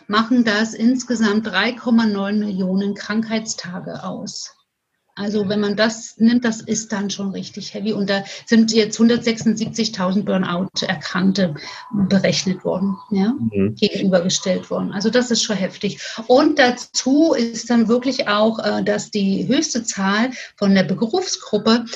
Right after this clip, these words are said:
Speaker 1: bei den Führungskräften liegt, auch im Verkauf. Ja, also tatsächlich auch der
Speaker 2: Mhm.
Speaker 1: Verkauf ist dann mit drin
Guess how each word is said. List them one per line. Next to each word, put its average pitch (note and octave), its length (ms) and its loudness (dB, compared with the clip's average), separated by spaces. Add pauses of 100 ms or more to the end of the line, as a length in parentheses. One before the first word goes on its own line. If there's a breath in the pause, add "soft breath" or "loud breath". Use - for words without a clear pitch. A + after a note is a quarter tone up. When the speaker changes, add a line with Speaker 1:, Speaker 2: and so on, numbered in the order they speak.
(160 loud breath)
Speaker 1:
bei G3+ 120 0
den G3+ 160 4
Führungskräften A3 960 0
liegt, C4 520 -4 (220)
auch G#3+ 260 2
im G#3 320 2
Verkauf. A#3 880 -2 (160)
Ja, G#3 300 0
also G#3+ 380 -2 (180)
tatsächlich A3 720 -4
auch G#3+ 160 -4
der A3 160 -2
Speaker 2:
Mhm. - 20 -4
Speaker 1:
Verkauf G#3+ 560 -6
ist B3+ 160 -12
dann A3+ 220 4
mit A3+ 240 -2
drin B3 240 2